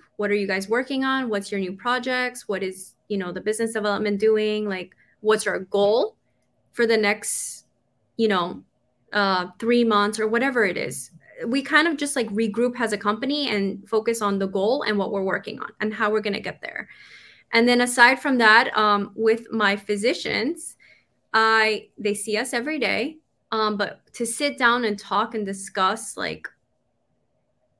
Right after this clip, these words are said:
business and, um, numbers and new studies, we do monthly meetings once a month.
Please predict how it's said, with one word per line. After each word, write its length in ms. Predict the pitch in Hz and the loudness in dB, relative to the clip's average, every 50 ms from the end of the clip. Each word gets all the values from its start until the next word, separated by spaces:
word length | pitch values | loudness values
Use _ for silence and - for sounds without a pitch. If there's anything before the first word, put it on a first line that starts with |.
| 202 202 180 | -14 -8 -6
business 680 | 196 180 196 208 233 240 269 302 302 - - - - _ - | -4 -4 -4 -4 -4 -4 -4 -4 -6 -10 -12 -14 -14 _ -2
and, 500 | 208 208 208 202 202 196 185 190 - - _ _ _ _ _ _ | 0 2 2 2 0 -2 -4 -6 -10 -16 _ _ _ _ _ _
um, 580 | - 208 196 185 180 175 185 185 185 190 190 - _ _ _ _ _ | 0 0 2 2 0 -2 -4 -6 -8 -12 -16 -20 _ _ _ _ _
numbers 720 | 208 208 196 185 202 220 240 262 302 320 330 311 311 - - - | -2 0 0 0 0 0 -2 0 0 0 -2 -4 -6 -8 -8 -6
and 520 | 202 202 196 190 185 180 180 175 175 - - _ _ _ _ _ _ _ _ _ _ _ _ _ _ _ _ _ _ - | -4 -4 -2 -2 -4 -4 -6 -6 -8 -10 -16 _ _ _ _ _ _ _ _ _ _ _ _ _ _ _ _ _ _ -4
new 220 | 220 220 233 247 | -2 0 0 -2
studies, 520 | 240 - 269 269 294 330 349 349 349 - - _ _ _ _ _ _ _ | -2 -2 -2 -2 -2 -2 -2 -4 -6 -10 -16 _ _ _ _ _ _ _
we 180 | 214 226 226 220 | -4 -2 -2 0
do 580 | 196 214 233 226 226 220 220 220 196 - - _ _ _ _ | 0 2 2 4 4 4 4 4 2 -2 -8 _ _ _ _
monthly 420 | 214 214 220 220 220 - 214 190 | 0 0 0 0 0 0 -2 -4
meetings 680 | 185 151 131 - - - - - - - - - - _ _ _ _ _ | -4 -4 -8 -10 -12 -16 -16 -18 -20 -20 -20 -20 -20 _ _ _ _ _
once 280 | 208 208 208 220 220 247 | -4 -2 -2 -2 -2 -4
a 40 | 214 | -4
month. 340 | 190 170 170 - - - | -2 -4 -4 -6 -10 -16